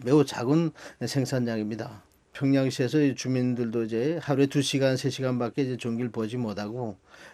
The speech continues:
공장들도 기본적으로 이제 전기를 보지 못합니다.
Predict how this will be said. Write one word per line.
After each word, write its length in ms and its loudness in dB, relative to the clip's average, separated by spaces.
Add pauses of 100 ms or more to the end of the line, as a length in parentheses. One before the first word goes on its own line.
공장들도 720 2
기본적으로 800 0
이제 220 0
전기를 1400 -2
보지 220 0
못합니다. 580 -2